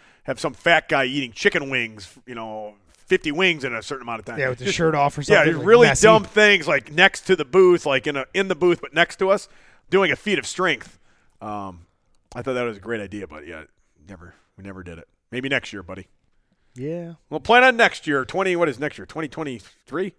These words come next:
Speaker 2: It's nice, too, when you get the booth, 'cause then Karen will get me a badge. So I don't have to worry about paying. I don't have to worry about getting
Speaker 1: Oh,
Speaker 2: that
Speaker 1: yeah.
Speaker 2: out. Like, you get in earlier. You know, you just
Speaker 1: Uh-huh.
Speaker 2: fucking, you're in right away. You don't have to fuck around.
Speaker 1: Yeah,
Speaker 2: So
Speaker 1: right.
Speaker 2: much better.
Speaker 1: No, I've never went there without a badge.
Speaker 2: Uh, I think I did my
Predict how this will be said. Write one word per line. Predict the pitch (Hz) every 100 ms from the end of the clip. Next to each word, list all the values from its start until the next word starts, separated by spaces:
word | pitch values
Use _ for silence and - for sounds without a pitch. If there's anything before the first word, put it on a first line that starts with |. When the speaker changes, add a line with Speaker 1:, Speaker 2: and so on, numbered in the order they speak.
| _
Speaker 2:
It's | - -
nice, | 170 165
too, | - 165
when | 143
you | 139
get | 139
the | 120
booth, | 123 147
'cause | - 117
then | 120 117
Karen | - 135
will | 135
get | 131
me | 117
a | 107
badge. | 98 104 113 135 - - _ _ _
So | - 135
I |
don't |
have | 127
to |
worry | 139
about | 147 143
paying. | - 143 143
I |
don't | 135
have | 135
to | 135
worry | 143
about | 143
getting | 151
Speaker 1:
Oh, | 165
Speaker 2:
that | 131
Speaker 1:
yeah. | 131 131
Speaker 2:
out. | 131
Like, | 123
you | 131
get | 139
in | 151 156
earlier. | 143 147 143 139 139 135 - - _ -
You | 156
know, | 135
you | 123
just | 117 90
Speaker 1:
Uh-huh. | 139
Speaker 2:
fucking, | 127 117
you're | 113
in | 117 139
right | 143 143
away. | 135 131 127
You | 131
don't | 131
have | 120
to |
fuck | - 135
around. | 120 117 113 113 101 _
Speaker 1:
Yeah, | 110 120 120 104 - _ _ _ -
Speaker 2:
So | 123
Speaker 1:
right. | 123
Speaker 2:
much | 104 -
better. | 107 98 98 85 - _ _ _ _ _
Speaker 1:
No, | 135
I've | 185 151
never | 160 131
went | 117 156
there | 120
without | 101 95 95
a |
badge. | 80 90 85 80 - _ _ _ _ _ - - -
Speaker 2:
Uh, | 165 180 180
I | 160
think | - 190
I |
did | 170 165
my | 151